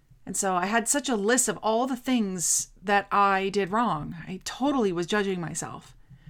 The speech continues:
Well, they started at the first person and gave them feedback, kinda ripped into them a little bit, went to the next person, gave them feedback, were pretty brutally honest,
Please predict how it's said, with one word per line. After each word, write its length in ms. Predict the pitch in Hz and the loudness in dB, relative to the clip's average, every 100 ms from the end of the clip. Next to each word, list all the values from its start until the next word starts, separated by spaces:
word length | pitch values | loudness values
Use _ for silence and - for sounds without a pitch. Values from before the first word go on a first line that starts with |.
| - - - - - - - - | -20 -20 -20 -20 -20 -20 -10 2
Well, 180 | 220 | 4
they 100 | 254 | 4
started 360 | 180 - 220 254 | 2 4 4 4
at 80 | 240 | -2
the 100 | 240 | -2
first 260 | 214 190 | 0 -2
person 380 | - 190 185 240 | -2 -2 0 0
and 240 | 240 185 160 | -2 -4 -2
gave 220 | 185 185 | 0 0
them 140 | 202 | -2
feedback, 640 | 196 190 165 180 180 180 - | -2 -4 0 0 0 -2 -4
kinda 280 | 254 320 | -2 0
ripped 240 | 202 185 - | 0 -2 -2
into 260 | 175 160 | -6 -6
them 200 | 160 160 | -8 -6
a 60 | 156 | -4
little 180 | 160 156 | -6 -4
bit, 260 | 160 160 | -4 -4
went 160 | - 170 | -6 -8
to 60 | 175 | -2
the 80 | |
next 240 | 208 214 - | 0 0 -2
person, 480 | - 202 - 190 180 | 0 0 2 -2 -4
gave 240 | 175 175 | -2 -2
them 160 | 190 175 | -4 -6
feedback, 600 | - 180 175 170 170 170 | -4 -4 0 2 0 -2
were 120 | 165 | -10
pretty 340 | - 226 240 | -8 -4 -4
brutally 380 | 214 185 185 170 | -2 -2 -2 -2
honest, 500 | 175 160 147 143 - | -2 -2 -2 -6 -8